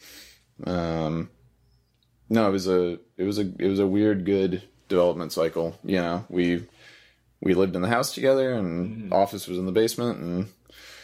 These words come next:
Speaker 1: you know, we, we found a, our, our, our voice actor, um, Sarah Robertson, who played, um,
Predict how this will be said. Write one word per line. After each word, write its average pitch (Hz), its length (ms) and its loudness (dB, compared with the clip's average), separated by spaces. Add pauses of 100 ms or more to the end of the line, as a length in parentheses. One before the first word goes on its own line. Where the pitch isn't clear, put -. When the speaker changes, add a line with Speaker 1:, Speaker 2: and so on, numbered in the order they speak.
(920)
Speaker 1:
you 123 140 4
know, 110 40 4
we, 101 160 0
we 90 160 -6
found 92 300 0
a, 90 280 4 (480)
our, 85 160 2
our, 82 300 2
our 87 140 2
voice 90 260 2
actor, 85 580 -2
um, 80 580 -2 (320)
Sarah 82 580 2
Robertson, 80 640 -2
who 92 220 0
played, 80 380 2
um, 73 580 -4